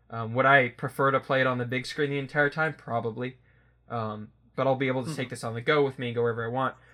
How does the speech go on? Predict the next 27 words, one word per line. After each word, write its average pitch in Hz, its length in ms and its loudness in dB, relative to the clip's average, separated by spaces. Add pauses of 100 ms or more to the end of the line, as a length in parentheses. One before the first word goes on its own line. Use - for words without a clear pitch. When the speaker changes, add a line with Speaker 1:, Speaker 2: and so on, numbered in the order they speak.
(120)
Speaker 1:
Um, 123 220 0
mostly 185 320 2
because 131 420 2
I 127 80 6
like 123 220 4
being 123 180 0
able 120 220 0
to 120 80 -2
watch 123 440 2
the 127 80 -4
game 117 260 0
on, 113 160 -4
in, 117 160 -10 (140)
on 117 240 -4
a 113 60 -4
giant 117 340 -2
T 120 140 -8
V 117 120 -6
screen 117 280 -8
or 113 60 -6
on 113 100 -6
a 110 40 -8
T 120 140 -6
V 113 60 -4
screen 110 260 -8
in 156 60 -16
general. 113 400 2